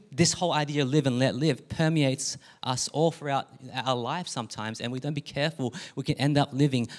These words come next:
not in unity with one another. Same as the youth group. I, I grew up being a youth pastor, and it,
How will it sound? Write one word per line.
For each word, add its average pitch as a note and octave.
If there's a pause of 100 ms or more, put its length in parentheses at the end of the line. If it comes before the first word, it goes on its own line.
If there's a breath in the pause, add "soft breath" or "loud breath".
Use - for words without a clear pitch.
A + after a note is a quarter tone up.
(140)
not C#3
in A#2+
unity B2 (180 loud breath)
with A2
one A2+
another. A2 (140)
Same C#3+
as -
the B2
youth D#3+
group. F#2+
I, A2+
I A2+
grew A#2
up - (200)
being A#2
a G#2
youth A2+
pastor, A#2+
and G#2+
it, G#2